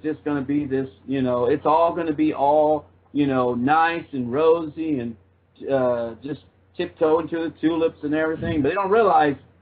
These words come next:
that when you get, you become a Christian, you just join the army of the Lord. And it becomes a battle. It's a fight every day. And you have to contend for the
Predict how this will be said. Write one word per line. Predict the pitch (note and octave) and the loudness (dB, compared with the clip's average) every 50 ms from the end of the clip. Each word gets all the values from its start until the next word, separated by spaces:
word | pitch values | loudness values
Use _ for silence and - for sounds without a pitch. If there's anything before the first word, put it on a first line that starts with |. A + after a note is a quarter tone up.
| _ _ _ _ _ | _ _ _ _ _
that | - F3+ F#3 E3 | 2 2 2 4
when | D#3 D#3+ D#3 D#3+ | 2 0 0 0
you | D#3 D#3 D3+ | 0 -2 -2
get, | C3 A#2+ F3+ B3 C#4+ C4+ A#3 - - _ _ _ _ | -2 -2 -4 -2 0 0 -2 -2 -6 _ _ _ _
you | - F3 A3+ | -10 -8 -8
become | A3+ A3 - A#3 A#3+ A3+ | -8 -4 0 0 0 0
a | F#3+ | 0
Christian, | F#3 - C4 C4+ B3+ - - E3 D3+ C#3 | -2 -4 -6 -6 -6 -4 -4 -2 -2 0
you | C3+ F3+ A3 | 0 0 0
just | A3+ G#3+ D#3 B2 | 0 0 -2 -2
join | A2 D3+ F3 G#3+ A3 G3+ D#3+ | -2 -2 0 2 2 2 2
the | C3 C3 C3 | 0 0 0
army | C#3+ F3+ G3 F#3 D3+ C3 B2 | 0 2 2 2 2 2 0
of | A#2+ A2 G#2+ | -2 -4 -6
the | A2 | -4
Lord. | B2 D3 E3+ D#3+ C3+ - - - _ _ _ _ _ _ _ _ | -2 0 2 2 0 0 -4 -12 _ _ _ _ _ _ _ _
And | - B2 C#3+ | -6 -4 -2
it | E3 D#3+ | -2 -2
becomes | E3 C3 - F3 F3 D#3 A#2+ | -2 -2 0 0 0 0 -2
a | A#2+ | -4
battle. | G2+ F#2+ A#2+ C3 C#3+ C#3+ A#2+ A2+ A2 A2+ | -6 -6 -4 -4 -4 -4 -4 -6 -8 -10
It's | A2 - | -10 -12
a | A#2 G#2+ - _ | -14 -18 -8 _
fight | - E3+ E3 C3+ A2 F#2+ - _ _ _ _ - | -2 0 0 -2 -4 -10 -14 _ _ _ _ -6
every | D#3 F#3 F#3+ F#3+ D#3+ C3+ C3 A#2+ A2 | -4 -2 -2 -2 -2 -2 -4 -6 -4
day. | F#2+ C#3 D3 D#3 D#3 D3 B2+ A2 G#2 - _ _ _ _ _ _ _ _ _ - | -4 -2 -2 0 0 -2 -4 -6 -10 -16 _ _ _ _ _ _ _ _ _ -8
And | C3 C3 C3 C3 C3 | -6 -4 -2 -2 0
you | C#3 E3 F#3 | 2 2 2
have | F#3 E3 | 2 0
to | D#3+ C#3+ | -4 -6
contend | - C#3 B2+ B2 - F#3+ G3 F#3+ E3 - | -6 -6 -6 -4 -4 -4 -4 -4 -4 -4
for | D3+ C3+ | -6 -6
the | B2+ A#2+ | -6 -8